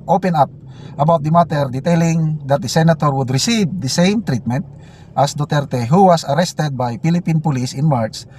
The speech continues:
for alleged crimes against humanity. Ito, ang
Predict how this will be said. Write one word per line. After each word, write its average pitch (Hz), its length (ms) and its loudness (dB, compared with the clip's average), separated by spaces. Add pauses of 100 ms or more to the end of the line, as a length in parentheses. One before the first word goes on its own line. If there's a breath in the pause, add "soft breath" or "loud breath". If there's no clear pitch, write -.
(260 loud breath)
for 147 160 2
alleged 147 400 0
crimes 147 320 0
against 131 560 -2
humanity. 131 640 0 (1040 loud breath)
Ito, 151 240 2 (240)
ang 160 240 0